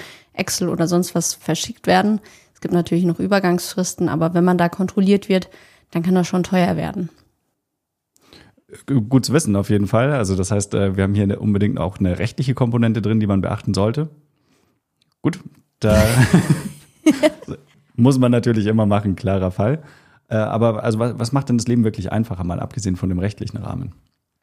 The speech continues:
Speaker 1: Neben dem Faktor, dass es einfacher wird, sorgt die Einführung eines Rechnungsprogramms, also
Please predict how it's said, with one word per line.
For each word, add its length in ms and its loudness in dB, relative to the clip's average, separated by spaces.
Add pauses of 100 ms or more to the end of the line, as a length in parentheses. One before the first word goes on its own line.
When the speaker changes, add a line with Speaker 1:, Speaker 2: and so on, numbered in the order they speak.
(640)
Speaker 1:
Neben 540 2
dem 280 2
Faktor, 320 -2
dass 180 -2
es 100 -6
einfacher 560 -2
wird, 520 -4
sorgt 520 0 (300)
die 180 0
Einführung 460 0
eines 400 0
Rechnungsprogramms, 1200 -2
also 480 -4